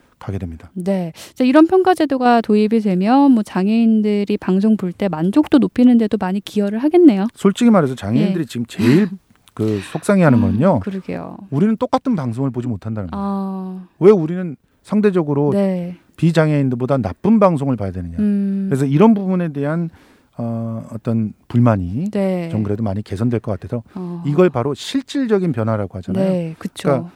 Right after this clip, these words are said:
Speaker 1: 이 실제적인 변화를 일으켜내야 된다라고 인식을 바꿔준
Speaker 2: 음.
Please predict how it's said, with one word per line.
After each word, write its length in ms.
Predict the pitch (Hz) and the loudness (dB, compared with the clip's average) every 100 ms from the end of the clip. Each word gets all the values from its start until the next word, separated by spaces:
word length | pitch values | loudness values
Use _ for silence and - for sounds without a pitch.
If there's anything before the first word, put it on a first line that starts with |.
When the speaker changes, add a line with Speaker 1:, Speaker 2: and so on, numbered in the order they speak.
| _ | _
Speaker 1:
이 140 | 139 147 | -4 -4
실제적인 580 | - 233 240 208 196 160 | -4 -2 0 2 0 0
변화를 560 | 131 135 139 139 120 _ _ | 0 0 0 -2 -6 _ _
일으켜내야 720 | 139 151 - 202 185 107 113 170 | -2 -2 0 2 2 2 2 2
된다라고 800 | 208 196 175 156 135 190 226 240 _ _ _ _ | 2 0 0 0 0 -2 -2 -4 _ _ _ _
인식을 540 | 127 156 147 165 151 165 | 0 0 0 -4 -4 -6
바꿔준 480 | - 202 180 185 175 | -6 2 4 4 0
Speaker 2:
음. 240 | 175 165 | -6 -10